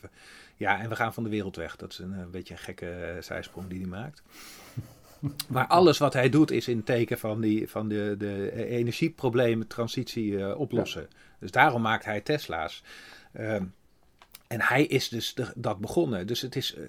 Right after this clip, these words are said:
Speaker 1: op één iemand ge-, geënt en alle producten zijn er naartoe herleidbaar.
Speaker 2: Ja.
Speaker 1: En in de, in het onderwijs ben je, en in de, dat soort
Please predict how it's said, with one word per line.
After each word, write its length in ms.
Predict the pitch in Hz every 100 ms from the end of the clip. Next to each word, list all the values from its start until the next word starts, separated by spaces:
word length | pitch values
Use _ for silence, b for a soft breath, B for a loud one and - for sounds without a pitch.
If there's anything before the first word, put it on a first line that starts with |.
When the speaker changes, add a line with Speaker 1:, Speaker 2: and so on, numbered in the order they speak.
| 55
Speaker 1:
op 160 | - -
één 260 | - 131 135
iemand 340 | 131 123 113
ge-, 460 | - 117 - - 87
geënt 760 | - 117 107 107 98 135 131 127
en 140 | 117
alle 180 | 120 117
producten 380 | - 120 - 110
zijn 180 | 123
er 100 | 110
naartoe 360 | 110 107 117 98
herleidbaar. 680 | 101 110 127 135 87 82 80 B B B B
Speaker 2:
Ja. 140 | -
Speaker 1:
En 60 | 120
in 100 | 117
de, 140 | 117
in 140 | - 120
het 140 | 110
onderwijs 460 | 131 123 120 131 -
ben 180 | 127 123
je, 120 | 120
en 260 | - 113 110
in 160 | 113
de, 120 | 107
dat 160 | 104 110
soort 300 | - 107 -